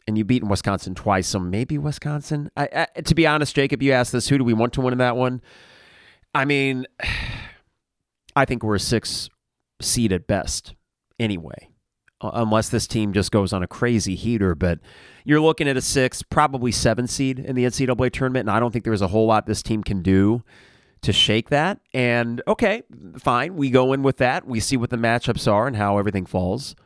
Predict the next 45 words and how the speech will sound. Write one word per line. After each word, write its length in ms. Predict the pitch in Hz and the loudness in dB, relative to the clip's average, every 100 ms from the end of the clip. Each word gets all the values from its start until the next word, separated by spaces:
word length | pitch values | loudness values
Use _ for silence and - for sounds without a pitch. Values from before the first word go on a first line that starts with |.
| _ _ _ _ _ _ _ - | _ _ _ _ _ _ _ -6
But 400 | 113 120 110 107 _ _ _ _ _ _ _ _ | 2 4 4 0 _ _ _ _ _ _ _ _
I've 140 | 139 - | -2 2
kinda 240 | 220 233 | 2 2
given 240 | 139 139 131 | 0 2 0
up 160 | 120 | 0
on 240 | 113 101 95 | 0 0 -2
trying 240 | 123 110 | 0 0
to 40 | |
figure 280 | 101 117 107 | -2 2 4
out, 100 | 101 | 4
okay, 360 | 104 - 90 _ _ _ _ _ _ _ - | 4 0 -8 _ _ _ _ _ _ _ 2
who 140 | 151 | 6
do 40 | |
we 100 | 160 | 6
want 200 | 160 160 | 4 2
to 80 | - | 2
win? 320 | 147 143 143 | 2 2 0
How 160 | 127 131 | 0 0
do 60 | 143 | 2
we 120 | 151 | 0
improve 300 | 143 156 143 | 0 -2 0
our 140 | 139 | 0
net? 500 | 127 123 117 - - - _ _ _ _ _ _ _ _ 165 | 2 0 -2 -4 -6 -8 _ _ _ _ _ _ _ _ -6
It 160 | 156 | -2
just 200 | 190 196 | 2 2
seems 280 | 185 175 156 | 2 0 2
like 220 | 151 - | 0 0
the 100 | 135 | -4
bubble 440 | 113 151 156 156 139 | -2 2 2 2 2
beneath 460 | 135 127 139 127 | 2 2 0 2
us 180 | 139 - | 0 0
is 160 | 117 107 | -4 -2
really 300 | 151 160 117 | -2 0 2
weak, 320 | 113 143 127 | 2 2 0
and 160 | 98 | 0
they 120 | 107 131 | 2 2
aren't 180 | 131 | 2
making 320 | 127 127 131 123 | 0 0 -2 -2
any 400 | 127 127 120 - | 0 -2 -4 -6
concerted 460 | 113 - 131 127 | -6 0 2 4
effort 340 | 120 120 131 - | 2 2 -2 -2
to 220 | 98 90 - - | -4 -4 -8 -2
move 240 | 107 104 | 2 4
up, 220 | 101 113 | 2 0
and 240 | 98 85 | -4 -6